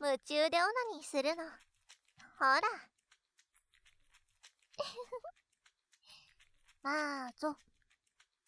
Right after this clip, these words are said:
マゾ犬。弱いカキチンポのロリコンマゾ教師。足腰フラフラなのに、無理やり教え子に立たされて、チンチンシコシコ管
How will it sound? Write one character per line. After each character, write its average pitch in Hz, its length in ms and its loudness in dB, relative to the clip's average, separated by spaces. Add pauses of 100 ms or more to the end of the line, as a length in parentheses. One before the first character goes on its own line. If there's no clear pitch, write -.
(140)
マ 294 180 -2
ゾ 330 200 -2
犬。 330 340 -10 (1700)
弱 330 1000 2
い 453 120 -6
カ 392 220 0
キ - 140 -16
チ 320 220 -4
ン 339 100 -8
ポ 330 140 -4
の 262 120 -8 (640)
ロ 202 180 -2
リ 226 140 -12 (100)
コ 330 200 4
ン 330 120 -12
マ 285 220 4
ゾ 320 160 4
教 - 80 -8 (400)
師。 370 300 -8 (1300)
足 330 300 2
腰 320 320 -2
フ 320 200 -4
ラ 320 140 4
フ 359 140 -4
ラ 359 140 2
な 415 140 -2
の 440 120 -2
に、 339 260 -8 (440)
無 226 200 -2
理 233 120 -6
や 269 140 2
り 277 100 -2
教 240 120 2 (160)
え 285 160 0
子 311 140 -2
に 302 80 -8
立 311 220 -8
た 311 120 -2
さ 370 140 -2
れ 349 100 0
て、 254 300 -8 (300)
チ 370 220 -2
ン 415 80 -4
チ 302 220 -10
ン 269 80 -12
シ - 160 -8
コ 330 160 -2
シ - 140 -8
コ 392 120 -4
管 - 140 -2